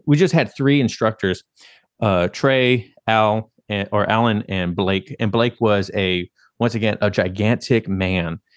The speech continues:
He was, like, six three, two hundred thirty pound brown belt that had started training in Hawaii and was the only white guy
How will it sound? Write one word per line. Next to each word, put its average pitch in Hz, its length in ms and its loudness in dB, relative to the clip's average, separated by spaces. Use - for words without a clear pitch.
He 139 80 2
was, 120 120 2
like, 98 140 -2
six - 380 -2
three, 95 420 0
two - 180 0
hundred 123 300 0
thirty 107 200 0
pound 98 420 -2
brown 92 320 0
belt 90 340 0
that 101 140 0
had 98 340 -4
started 120 360 0
training 104 340 -2
in 101 160 -2
Hawaii 92 460 0
and 98 80 -2
was 95 140 0
the 101 200 -4
only 117 300 2
white 98 300 0
guy 87 420 0